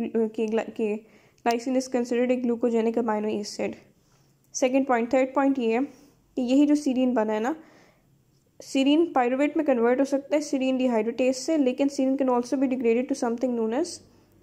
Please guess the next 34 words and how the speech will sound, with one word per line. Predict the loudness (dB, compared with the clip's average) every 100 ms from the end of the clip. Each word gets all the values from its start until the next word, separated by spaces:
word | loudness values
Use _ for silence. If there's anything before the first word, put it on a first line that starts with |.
| _ -4
glyoxylate। | 0 2 2 0 -2 -2 -2 -4 -8 -20 -20 -20 -20 -20 -18 -6
जो | -2
glyoxylate | 2 4 2 0 0 2 2 2
है |
ना, | 2
that | 2 2
is | 2
also | 0 0 0
an | 0 0
alpha | -2 -4 -2
keto | -2 -2 -2
acid। | -4 -6 -6 -8 _ _ _ _ _ -2
ये | 0
जो | 2
alpha | 2 0 -2
keto | -2 0 0
acid | 0 0
है | 0
ना, | 0
ये | 0 -2 -2 -2
undergo | 0 0 0
करता | 0 -2
है | 0
transamination, | 0 0 0 0 -2 -2 -2 0
तो | 0
we | 0 0
get | 0 -2 -10 -20 -4
glycine | 0 0 0 -2 -2 -2
again। | -4 -6 -10 -18 -20 _ -20 _ _ _ -20 -20 -6
Glyoxylate | 0 2 2 0 0 2 2 -2 -4
is | -4 -2
the | 0
alpha | 0 -2 -2
keto | -2 0